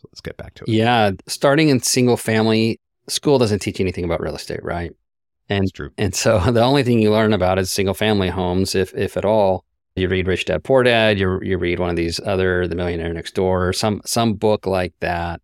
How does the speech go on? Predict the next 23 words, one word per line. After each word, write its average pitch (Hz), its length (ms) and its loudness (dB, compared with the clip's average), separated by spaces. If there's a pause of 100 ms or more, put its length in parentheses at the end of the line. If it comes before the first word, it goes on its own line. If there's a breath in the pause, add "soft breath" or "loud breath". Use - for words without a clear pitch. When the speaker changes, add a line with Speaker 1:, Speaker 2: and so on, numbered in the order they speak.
(420)
Speaker 2:
and 98 140 -2
it 95 100 -2
starts 95 640 -2
tugging 123 300 0
at 95 120 -2
you 92 140 -4
that 95 160 -4
you 90 80 -8
can 92 120 -4
actually 87 280 -4
make 85 260 -6
money. 80 220 -6
Maybe 95 200 -2
you, 95 40 -2
s-, - 160 -8 (120)
in 92 180 -4
real 92 140 -2
estate, - 260 -10
maybe 90 180 -6
you 87 40 -6
saw 78 140 -6
your 78 120 -10
parents, 139 580 0